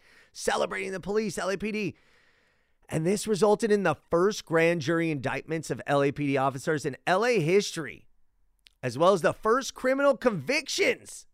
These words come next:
brought against the L A P D for use of excessive force. And this became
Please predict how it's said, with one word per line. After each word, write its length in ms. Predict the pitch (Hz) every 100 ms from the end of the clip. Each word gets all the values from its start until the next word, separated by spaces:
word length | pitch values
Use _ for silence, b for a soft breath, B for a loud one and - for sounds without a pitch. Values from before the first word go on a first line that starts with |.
| _
brought 240 | - 196 214
against 300 | 208 208 -
the 140 | 196
L 140 | 196 202
A 100 | 190
P 220 | 190 196
D 180 | 202 170
for 140 | 156
use 260 | 147 160 -
of 80 |
excessive 480 | 147 - 160 143 139
force. 520 | - 143 98 - - _ b b b b b b -
And 160 | 127
this 340 | 170 202 - -
became 720 | 143 147 - 165 165 156